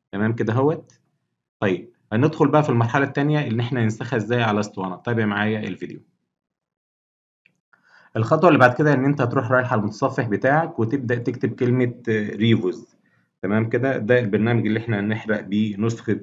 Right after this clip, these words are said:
آه، الويندوز. بعد ما تكتب كلمة، آه، ريفوز تضغط انتر، هيفتح معاك على طول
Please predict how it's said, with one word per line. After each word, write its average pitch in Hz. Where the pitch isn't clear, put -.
آه، 92
الويندوز. 123
بعد 139
ما 123
تكتب -
كلمة، 123
آه، 104
ريفوز 143
تضغط 120
انتر، 151
هيفتح 120
معاك 110
على 98
طول 117